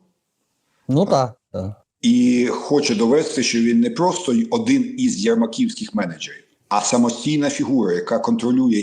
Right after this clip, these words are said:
Speaker 2: і суди, і правоохоронну систему, а тому його вихід на міжнародну арену — це недостаючий, ну, е, такий бантик. Розумієш? А чим я гірше Єрмака? Я такий самий, тільки Єрмак нам роздає всім вказівки, а ми на нього пашемо. А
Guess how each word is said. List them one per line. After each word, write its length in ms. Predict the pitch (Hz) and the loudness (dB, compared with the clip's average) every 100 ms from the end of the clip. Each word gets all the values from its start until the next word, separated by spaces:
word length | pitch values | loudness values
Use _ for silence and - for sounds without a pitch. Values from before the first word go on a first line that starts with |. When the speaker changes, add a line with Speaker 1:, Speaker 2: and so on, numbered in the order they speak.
| - | -2
Speaker 2:
і 80 | 139 | -4
суди, 460 | - 117 143 180 | -2 0 0 -2
і 80 | 131 | -2
правоохоронну 600 | 113 117 113 127 131 123 | -2 0 0 2 2 2
систему, 520 | 110 110 - 190 180 - | 0 -6 -4 -2 0 -2
а 60 | - | -4
тому 280 | - 147 | -2 0
його 180 | 143 127 | 2 2
вихід 340 | 120 - 117 107 | 2 0 0 -2
на 80 | |
міжнародну 520 | 113 117 107 123 113 113 | 0 0 2 0 0 -2
арену — 320 | 131 185 170 | 0 -2 -4
це 100 | - | -2
недостаючий, 720 | 131 120 113 127 320 - 139 - - - | -2 -2 -2 -2 -2 -2 -4 -4 -20 -6
ну, 380 | 143 127 98 95 | 0 0 0 -4
е, 60 | - | -6
такий 180 | 95 | -6
бантик. 480 | 92 113 - - - _ _ _ | -2 -2 -2 -10 -18 _ _ _
Розумієш? 280 | 151 233 - - _ _ _ _ _ - - - | -4 -4 -4 -14 _ _ _ _ _ -18 -16 -4
А 100 | 127 | -2
чим 220 | - 185 | 0 2
я 60 | 143 | 2
гірше 300 | 127 107 104 | 2 0 -4
Єрмака? 340 | 95 90 - - _ _ - | -6 -8 -14 -20 _ _ -4
Я 80 | 180 | -2
такий 200 | - 156 | -2 -2
самий, 220 | 170 131 | -2 -2
тільки 360 | - 135 131 127 | 0 0 0 2
Єрмак 360 | 127 139 139 | 2 2 0
нам 120 | 139 | 0
роздає 300 | 135 123 135 | 0 2 0
всім 180 | 127 143 | 0 -2
вказівки, 400 | 120 156 190 147 | -2 -2 -2 0
а 40 | 120 | 2
ми 100 | 123 | 2
на 80 | |
нього 180 | 117 110 | 2 2
пашемо. 400 | 104 95 - 92 | 0 -4 -4 -4
А 80 | 110 | -4